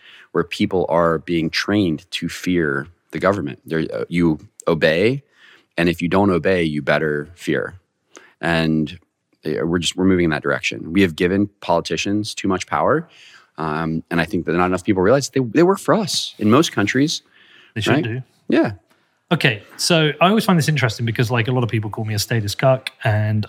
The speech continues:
Speaker 2: I am historically somebody who believes in democracy is,
Speaker 1: Mm-hmm.
Speaker 2: uh, a, a s-, you know,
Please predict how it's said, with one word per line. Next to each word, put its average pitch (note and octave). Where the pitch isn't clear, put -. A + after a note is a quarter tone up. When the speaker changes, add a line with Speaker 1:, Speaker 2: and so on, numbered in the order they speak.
Speaker 2:
I G#2+
am G#2
historically G#2
somebody G#2+
who G2+
believes G2+
in G2+
democracy G#2+
is, G#2
Speaker 1:
Mm-hmm. B2
Speaker 2:
uh, A#2
a, B2+
a A#2+
s-, -
you C#3+
know, A#2